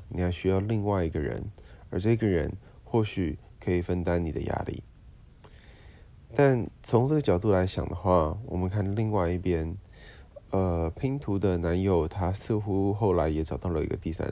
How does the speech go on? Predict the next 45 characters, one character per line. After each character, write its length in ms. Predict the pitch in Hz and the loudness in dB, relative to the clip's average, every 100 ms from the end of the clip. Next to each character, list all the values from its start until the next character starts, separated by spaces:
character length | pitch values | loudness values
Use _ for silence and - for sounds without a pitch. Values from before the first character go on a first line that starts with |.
| - | -6
者， 200 | - - - - - - - - | -8 -10 -12 -18 -20 -20 -20 -20
或 160 | - 156 | 0 2
许 240 | - 104 | 2 0
这 220 | 87 110 101 | 2 4 4
也 300 | 90 87 85 | 2 -2 -2
是 200 | - 104 | -2 0
关 160 | 101 | 0
系 140 | 95 92 | 0 0
当 180 | 87 | -2
中 220 | 92 92 92 | 0 -2 -2
所 180 | 76 | 0
谓 80 | 80 | 0
的 200 | 78 73 | 0 -2
出 200 | 71 107 | -2 -2
口 200 | 107 82 | 0 -2
行 240 | 80 76 76 | -4 -6 -6
为。 260 | 57 62 - - - - - - | -6 -6 -10 -20 -20 -20 -20 -4
出 120 | 156 | 0
口 140 | 143 | 2
行 220 | 110 101 | 2 0
为 100 | 98 | 0
的 100 | 95 | 0
意 120 | 95 101 | 0 -2
思 160 | 92 | -4
是 160 | 90 95 | -4 -4
说， 360 | - 92 87 98 - - - - - - - - - - - | -2 0 0 -4 -12 -20 -20 -20 -20 -20 -20 -18 -18 -16 -16
在 300 | - 101 90 | 0 4 4
两 180 | 87 85 | 4 2
人 160 | 82 82 | 2 0
相 200 | 95 107 | 0 0
处 160 | 98 | 0
的 100 | 82 | -2
关 180 | 82 85 | -2 -2
系 160 | 87 82 | -2 -2
当 200 | 85 85 | -2 -2
中， 340 | 85 82 85 - - - - | -4 -4 -4 -8 -18 -20 -6
可 140 | 101 | 0
能 420 | 92 92 95 104 | 2 2 0 -2
彼 140 | 104 98 | -2 -4
此 160 | - | 0
有 120 | 95 76 | 0 0
一 40 | |
些 140 | 92 | 0
冲 240 | 87 90 87 | -2 0 -2
突， 260 | 90 67 | -2 -6